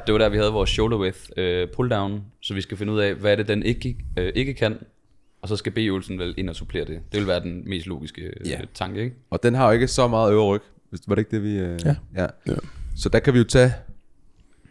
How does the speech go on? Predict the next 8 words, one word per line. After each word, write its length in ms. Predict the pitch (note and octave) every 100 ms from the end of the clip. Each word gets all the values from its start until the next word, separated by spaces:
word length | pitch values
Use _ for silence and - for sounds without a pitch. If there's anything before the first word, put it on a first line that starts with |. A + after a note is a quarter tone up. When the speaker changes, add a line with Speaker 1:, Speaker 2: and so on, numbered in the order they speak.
| -
Speaker 2:
en 100 | A2
af 80 |
de 80 | G2
andre 340 | F2+ G#2+ A2 F#2 - - - - - - - - _ D#2
rows 680 | G2 G2 F#2+ G#2+ - - - _ -
fra 160 | G2
vores 440 | E2 D#2 D#2 - - -
upper... 220 | G2 G#2